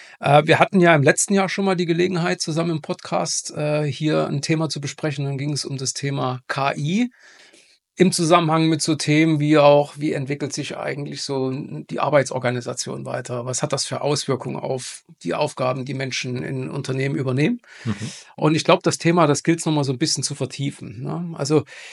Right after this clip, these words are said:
Speaker 1: ich kann auch mal so ein aktuelles Beispiel geben, äh, wo wir uns natürlich wahnsinnig schwer tun,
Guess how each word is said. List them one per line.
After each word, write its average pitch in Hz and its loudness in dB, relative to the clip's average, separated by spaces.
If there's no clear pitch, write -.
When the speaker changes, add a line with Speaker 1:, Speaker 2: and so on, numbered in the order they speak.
Speaker 1:
ich 143 -4
kann 160 6
auch 165 8
mal 156 6
so 156 6
ein 156 4
aktuelles 151 2
Beispiel 175 4
geben, 180 2
äh, 147 2
wo 143 0
wir 147 4
uns 143 2
natürlich 139 0
wahnsinnig 151 0
schwer 180 2
tun, 175 -4